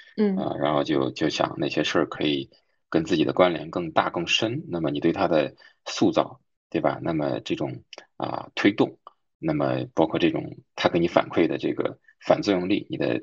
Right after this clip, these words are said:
Speaker 2: 体会、
Speaker 1: 嗯，嗯。
Speaker 2: 体感，包括你的成就感，都还是更深沉的。
Speaker 1: 嗯。嗯。
Speaker 2: 那其实在往这方面琢磨， <sniffs> 对，但是我也没有马上就出去创业，没有风险偏好那么强。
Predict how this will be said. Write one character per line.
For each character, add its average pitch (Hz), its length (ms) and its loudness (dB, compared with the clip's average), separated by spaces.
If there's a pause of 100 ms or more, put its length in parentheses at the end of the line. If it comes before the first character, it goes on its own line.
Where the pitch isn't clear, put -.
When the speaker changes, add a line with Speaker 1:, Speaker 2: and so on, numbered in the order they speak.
(160)
Speaker 2:
体 202 200 2
会、 190 180 4
Speaker 1:
嗯， - 40 2
嗯。 - 40 -2
Speaker 2:
体 - 180 0
感， - 280 4
包 78 100 -4
括 80 100 -10
你 65 80 -8
的 67 120 -4
成 - 200 -6
就 92 140 2
感， - 220 -4 (460)
都 80 100 6
还 98 140 4
是 95 100 0
更 85 200 0
深 - 220 0
沉 - 220 -4
的。 - 80 -10 (360)
Speaker 1:
嗯。 214 200 4
嗯。 190 60 -2
Speaker 2:
那 - 120 4
其 - 160 2
实 - 120 -2
在 80 300 4
往 - 180 -4
这 101 100 -4
方 104 140 0
面 95 140 2
琢 - 240 -2
磨， - 200 -2 (220)
<sniffs> - 340 -8
对， - 280 4
但 113 140 6
是 123 60 0
我 117 140 4
也 123 80 2
没 82 100 -4
有 110 80 0
马 101 160 -2
上 90 140 -4
就 78 80 -4
出 80 160 -8
去 76 60 -6
创 - 200 -6
业， - 60 -10
没 80 100 0
有 90 120 6
风 - 180 -2
险 80 120 -2
偏 90 120 0
好 85 80 2
那 104 100 2
么 92 80 0
强。 - 220 -6